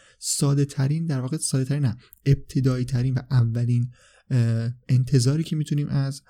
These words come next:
ویدیو داشته باشیم اینه که ما دربارهٔ یک موضوعی که، اه، مرتبط با کسب و کارمون هست، بیایم یک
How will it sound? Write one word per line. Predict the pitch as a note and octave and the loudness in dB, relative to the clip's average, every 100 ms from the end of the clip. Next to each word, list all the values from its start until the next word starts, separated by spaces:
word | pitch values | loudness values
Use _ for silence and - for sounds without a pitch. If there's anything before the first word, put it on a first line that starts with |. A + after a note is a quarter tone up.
| _ - | _ -4
ویدیو | A#2+ A#2+ C3+ | 0 2 4
داشته | B2+ - A2 | 2 0 -2
باشیم | A2 - A2+ A2+ | -2 -2 -2 -2
اینه | F3 F3 | 0 0
که | E3 | 0
ما | C3+ A#2 | 0 0
دربارهٔ | G#2+ G#2+ A2+ A#2+ D3 | 0 -2 0 0 -2
یک | D3 - | -2 -2
موضوعی | A#2 A#2 A2+ | -2 0 -4
که، | - A2 A#2 _ _ _ - | -2 -6 -6 _ _ _ -2
اه، | C3+ | 2
مرتبط | A#2+ B2 B2 A#2 B2+ | 4 4 2 0 0
با | C#3+ | 0
کسب | B2 A2+ - | 0 -2 -4
و | A#2 | -4
کارمون | B2 A#2+ | -2 -2
هست، | A2+ A#2+ D#3 - | -2 -4 -4 -2
بیایم | C#3 | 0
یک | B2 | 0